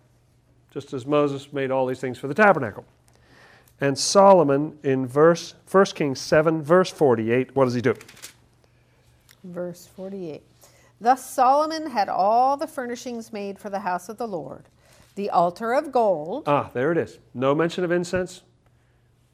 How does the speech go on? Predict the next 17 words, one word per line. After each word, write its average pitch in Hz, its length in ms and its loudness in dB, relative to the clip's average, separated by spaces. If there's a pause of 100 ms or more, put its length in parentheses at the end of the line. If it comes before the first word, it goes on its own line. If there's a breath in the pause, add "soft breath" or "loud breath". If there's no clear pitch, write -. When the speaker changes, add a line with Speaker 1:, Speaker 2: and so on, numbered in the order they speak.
(240)
Speaker 1:
Tiny 131 180 -4
little 147 180 -4
forward 165 440 4
phrase, 156 380 -2
but 120 240 -10
there, 143 320 0
forward 143 640 2
phrase, 135 380 0 (340 soft breath)
but, 127 220 -2
but 123 200 4
the 117 140 0
altar 165 340 6
of 185 100 4
gold, 139 260 6
there 139 200 6
it 160 60 4
is. 139 300 -2